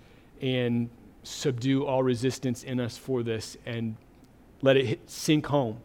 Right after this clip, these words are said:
Everyone Jesus saves, he sends. Everyone. Luke twelve thirteen. So someone in the crowd said to Jesus, "Teacher,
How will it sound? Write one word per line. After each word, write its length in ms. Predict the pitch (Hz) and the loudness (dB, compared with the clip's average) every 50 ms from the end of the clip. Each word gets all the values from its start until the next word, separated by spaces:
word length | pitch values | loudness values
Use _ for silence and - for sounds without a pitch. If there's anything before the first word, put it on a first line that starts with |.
| - - - - - - - - | -20 -20 -20 -20 -20 -6 2 6
Everyone 480 | 160 170 160 175 175 160 151 147 139 | 6 8 8 8 6 6 6 6 4
Jesus 340 | 127 117 135 131 117 131 117 | 2 0 -2 -2 -2 -2 -4
saves, 380 | - - 143 123 113 107 - - | -4 -4 -4 -4 -4 -4 -6 -8
he 100 | - 107 | -10 -10
sends. 400 | - - 113 104 104 104 - - - - - | -10 -8 -8 -8 -8 -8 -10 -14 -14 -6 -2
Everyone. 560 | 160 156 147 135 139 127 117 107 104 104 104 - - - - - - - - - - - | 0 0 0 2 2 0 0 0 -4 -6 -8 -12 -14 -20 -20 -20 -20 -20 -20 -18 -4 2
Luke 180 | 127 143 143 | 4 4 4
twelve 380 | - - - 151 139 139 135 131 | 4 4 6 8 10 10 8 8
thirteen. 480 | - 135 131 127 - - 123 110 104 - - - - - - - - - - - - - - - - - - - - - - - - - - - - - - - - - - - - - - - | 6 2 2 2 0 -6 -8 -8 -10 -10 -14 -20 -20 -20 -20 -20 -20 -20 -20 -20 -20 -20 -20 -20 -20 -20 -20 -20 -20 -20 -20 -20 -20 -20 -20 -20 -20 -20 -20 -20 -20 -20 -20 -20 -20 -20 -20 -16
So 420 | - - - 170 165 156 151 160 156 - - - - - - - - - - - - - - - - - - - | -6 2 8 10 12 12 10 10 6 -2 -14 -20 -20 -20 -20 -20 -20 -20 -20 -20 -20 -20 -20 -20 -20 -20 -12 -8
someone 480 | - - - - 190 196 214 220 214 | -6 2 6 8 10 10 12 10 10
in 80 | 214 214 | 10 10
the 80 | 226 | 8
crowd 380 | 220 - - 165 151 143 143 139 | 6 8 10 10 10 10 8 6
said 320 | - - - 170 160 156 | 4 4 6 6 6 6
to 80 | 151 165 | 4 0
Jesus, 680 | 143 120 139 143 131 107 117 120 110 - - - - - - - - - - - - - - - - - | 0 2 2 2 2 2 0 -2 -2 -4 -8 -12 -14 -18 -20 -20 -20 -20 -20 -20 -20 -20 -20 -20 -16 -4
"Teacher, 460 | - - 190 175 - - 151 123 104 | 0 2 2 2 2 2 0 0 0